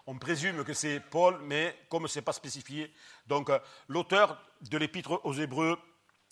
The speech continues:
Hébreux dix, verset vingt-cinq. Hébreux dix, verset vingt-cinq. « N'abandonnons pas notre assemblée,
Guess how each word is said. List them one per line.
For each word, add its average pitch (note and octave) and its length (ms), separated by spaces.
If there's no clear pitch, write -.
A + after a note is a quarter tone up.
Hébreux E3+ 300
dix, - 560
verset D#3 260
vingt-cinq. C#3+ 440
Hébreux F#3 300
dix, A#3 440
verset F3 520
vingt-cinq. « D#3+ 760
N'abandonnons G#3+ 960
pas B3 480
notre D#3+ 520
assemblée, G3+ 560